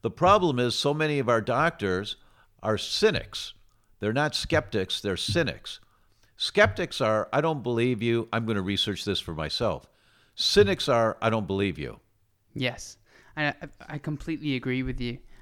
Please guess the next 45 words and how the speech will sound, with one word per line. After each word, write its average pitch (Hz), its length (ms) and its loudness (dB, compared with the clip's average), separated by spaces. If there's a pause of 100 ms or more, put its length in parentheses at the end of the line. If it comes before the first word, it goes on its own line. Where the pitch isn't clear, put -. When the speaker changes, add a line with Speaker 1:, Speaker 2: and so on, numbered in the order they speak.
Speaker 2:
I 147 60 -10
think 151 220 -4
the 151 60 0
idea 147 300 -2
is 135 100 -8
that 120 100 -14
you 139 160 -10
should 151 320 -4
be 156 140 -6
skeptical 156 600 -6
of 151 140 -8
these 165 180 -12
things, 175 420 -6 (460)
but 127 420 -4
be 143 200 2
open-minded 120 840 -6
and 120 160 -10
do 120 60 -6
your 120 240 -4
own 120 120 -8
research 123 460 -10
around 120 280 -8
them 123 160 -10
before 123 580 -6 (420)
making 120 420 -4
your 117 120 -8
own 117 80 -10
opinion. 113 400 -14 (320)
Speaker 1:
Right, 160 340 2
and 156 180 2
as 151 300 2
Groucho 175 500 4
Marx 170 640 0
said, 92 460 2 (840)
"Be 202 160 4
open-minded, 175 960 4 (100)
but 139 160 0
not 170 240 2
so 170 140 2
much 165 320 4
that - 160 2
your 127 100 2
brains 143 360 4
fall 104 280 4
out." 65 300 0